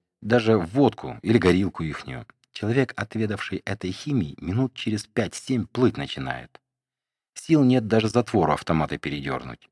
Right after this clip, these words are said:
А ещё минут через пять-семь и вовсе отключается, часика на два-три. А как в чувство придёт, контролировать себя не может и на все вопросы отвечает без запинки.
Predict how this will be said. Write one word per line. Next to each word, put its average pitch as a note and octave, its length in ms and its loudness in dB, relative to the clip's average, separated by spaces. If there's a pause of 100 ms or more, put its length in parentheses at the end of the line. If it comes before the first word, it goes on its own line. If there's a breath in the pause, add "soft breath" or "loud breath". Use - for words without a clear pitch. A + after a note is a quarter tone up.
(120)
А E2+ 120 -8
ещё C3 240 -6
минут C3 260 4
через - 280 -8
пять-семь - 460 -12 (100)
и C3+ 100 -6
вовсе C#3 380 0
отключается, - 600 -10
часика B2+ 440 -4
на F2 120 0
два-три. A2 500 -4 (440)
А E2+ 100 -6
как A#2+ 160 -4
в - 40 -14
чувство A#2 320 -2
придёт, A#2+ 420 -4 (100)
контролировать G2+ 680 0
себя G2+ 220 -6
не F#2+ 120 0
может E2 420 -4 (200)
и - 20 0
на A#2 120 4
все - 180 -6
вопросы F#2+ 380 -4
отвечает D#2 400 -10
без D2 200 -6
запинки. - 540 -10